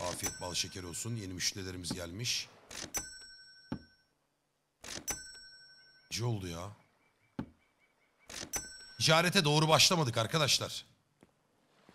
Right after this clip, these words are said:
Geldi mi şezlonglar? Gelmiş. Onları da koyalım.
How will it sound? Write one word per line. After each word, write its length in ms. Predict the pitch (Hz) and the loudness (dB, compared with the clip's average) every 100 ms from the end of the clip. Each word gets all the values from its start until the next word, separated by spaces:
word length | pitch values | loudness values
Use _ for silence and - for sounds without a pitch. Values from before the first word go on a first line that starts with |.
| - - - - - - - - - - _ - _ | -20 -20 -20 -20 -20 -20 -20 -20 -20 -20 _ -20 _
Geldi 260 | 143 175 226 | 4 6 4
mi 80 | |
şezlonglar? 680 | 185 175 127 127 117 107 - | 4 4 2 0 -2 -6 -6
Gelmiş. 480 | 123 123 113 123 - | -4 -2 -2 -2 -2
Onları 300 | 123 123 120 | -2 0 0
da 80 | 113 | -2
koyalım. 360 | 117 101 113 | -2 -2 -4